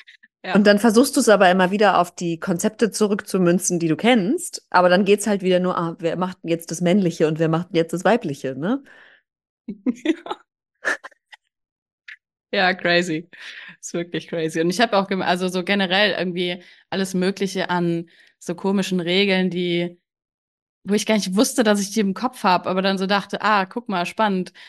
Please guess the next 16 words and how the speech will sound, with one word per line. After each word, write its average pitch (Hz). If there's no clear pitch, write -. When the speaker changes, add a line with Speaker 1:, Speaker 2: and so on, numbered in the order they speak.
Speaker 1:
Jetzt -
hab 185
ich 202
zum 202
Beispiel 185
ganz 185
anders 208
auf, -
wenn 180
mir 175
irgendwie 170
nicht 175
geantwortet 165
wurde 151
von 156
ihr, 170